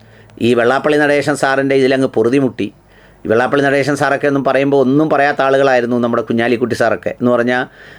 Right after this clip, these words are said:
അദ്ദേഹം എന്തെങ്കിലും പറയുന്നത് ഒരു അബദ്ധമാകി ഒരു വിഷയമാകണ്ടെന്ന്. പക്ഷേ ഇപ്പോൾ അവരൊക്കെയും പ്രതികരിക്കാൻ തുടങ്ങിയിട്ടുണ്ട്. കാരണം അത്രയും അങ്ങ് വിടർന്ന് വിലസി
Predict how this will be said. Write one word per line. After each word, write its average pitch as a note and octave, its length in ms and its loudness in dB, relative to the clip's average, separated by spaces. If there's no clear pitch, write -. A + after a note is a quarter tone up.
അദ്ദേഹം C3 520 -2
എന്തെങ്കിലും C3+ 440 0
പറയുന്നത് C3 460 0
ഒരു B2+ 80 0
അബദ്ധമാകി B2+ 680 0
ഒരു B2 60 2
വിഷയമാകണ്ടെന്ന്. B2 760 0
പക്ഷേ A#2 200 0
ഇപ്പോൾ C3+ 260 0
അവരൊക്കെയും D3+ 580 0
പ്രതികരിക്കാൻ D3+ 520 0
തുടങ്ങിയിട്ടുണ്ട്. B2 460 -2
കാരണം A#2+ 240 0
അത്രയും F3+ 640 0
അങ്ങ് E3+ 260 0
വിടർന്ന് C#3+ 380 0
വിലസി B2 440 -2